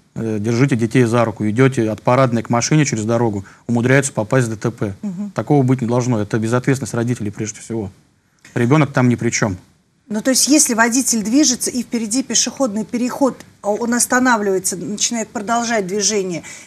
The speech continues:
Speaker 2: и вдруг ребёнок, э, выскакивает внезапно на дорогу, понятно, что он, э, наступает ответственность совершеннолетия, виноват водитель, тем не менее.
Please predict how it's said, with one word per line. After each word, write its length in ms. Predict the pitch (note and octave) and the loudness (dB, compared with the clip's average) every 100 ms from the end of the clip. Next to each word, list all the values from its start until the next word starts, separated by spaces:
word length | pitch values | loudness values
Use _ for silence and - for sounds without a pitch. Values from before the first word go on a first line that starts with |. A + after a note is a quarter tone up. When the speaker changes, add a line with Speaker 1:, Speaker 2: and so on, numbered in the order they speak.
| - B3 | -6 -2
Speaker 2:
и 60 | |
вдруг 500 | G#3+ G3+ D#4 C#4 - G3+ | 2 6 8 6 2 -2
ребёнок, 580 | G#3+ G#3 A#3 G#3+ G#3 G#3 | 0 2 0 0 -2 0
э, 260 | G3 F#3+ F3 E3+ E3+ | 0 0 -4 -8 -8
выскакивает 600 | G3 - C4 A#3 A3 F#3+ G3 | 0 2 4 2 0 0 2
внезапно 520 | A#3 A3+ A#3 - F#3+ | 2 6 6 4 -4
на 140 | F#3 | -2
дорогу, 420 | F#3 G#3 C4+ A#3+ | 2 4 4 2
понятно, 460 | F3 G3+ A3+ B3+ A#3 | 0 0 0 -2 0
что 220 | - G#3+ - | -2 -2 -4
он, 240 | G#3+ G3 F#3+ - - - - | -2 -2 -6 -14 -14 -14 -10
э, 200 | F3 F#3 | -6 -4
наступает 960 | F3 E3 E3 F3 F#3+ G3 - G#3+ G#3 G3+ | -4 -6 -8 -8 -6 -6 -4 0 2 2
ответственность 580 | G3 G#3+ - F#3+ - | 0 0 0 0 2
совершеннолетия, 640 | - G3 - G3 F#3+ F#3 F3+ | 2 2 2 0 0 -2 -2
виноват 440 | F#3 G3 G3 G3+ | -2 0 2 0
водитель, 460 | F#3+ F3 D#3+ - - | 0 -2 -2 -6 -6
тем 180 | - - | -6 -8
не 60 | |
менее. 160 | - | -10